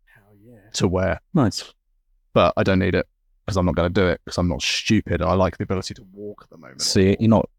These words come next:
Speaker 3: tempted?
Speaker 2: Hell no.
Speaker 3: No.
Speaker 1: We might not be doing any wrestling on our next wrestling shows, boys. <laughs> So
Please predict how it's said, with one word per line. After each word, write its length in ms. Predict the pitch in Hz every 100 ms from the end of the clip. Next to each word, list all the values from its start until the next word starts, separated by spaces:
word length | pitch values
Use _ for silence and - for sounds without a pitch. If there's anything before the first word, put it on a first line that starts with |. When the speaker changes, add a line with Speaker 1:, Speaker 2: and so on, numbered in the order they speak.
| -
Speaker 3:
tempted? 440 | 123 104 - - - _
Speaker 2:
Hell 420 | _ - 277 220 143
no. 320 | 98 82 - _ _
Speaker 3:
No. 220 | - 104 104 _
Speaker 1:
We 140 | 160 190
might 260 | 208 220
not 240 | 185 190 -
be 120 | 160 170
doing 420 | 175 170 165 156
any 180 | 151 160
wrestling 440 | 143 151 139 120
on 80 | 107
our 80 | 101
next 240 | 101 -
wrestling 280 | 101 - 101
shows, 260 | - 101 101
boys. 220 | 107 120
<laughs> 60 | -
So 540 | - - 151 185 165